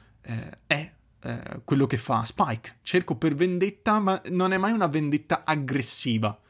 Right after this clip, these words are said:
Non è mai una vendetta, mm, da cinema d'azione. Non è una, una vendetta con le esplosioni fighissime.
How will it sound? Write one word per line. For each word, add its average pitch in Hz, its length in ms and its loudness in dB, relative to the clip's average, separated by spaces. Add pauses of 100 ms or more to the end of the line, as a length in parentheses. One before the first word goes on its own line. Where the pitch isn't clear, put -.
(340)
Non 143 140 -2
è 160 40 2
mai 190 140 4
una 202 140 2
vendetta, 147 800 0 (1040)
mm, 127 220 -4 (320)
da 147 580 2 (400)
cinema 143 500 4
d'azione. 113 840 0 (580)
Non 143 180 2
è 180 100 6
una, 175 180 2
una 151 180 2
vendetta 135 320 -2
con 131 260 0
le 135 80 4
esplosioni 131 600 0
fighissime. 117 760 -4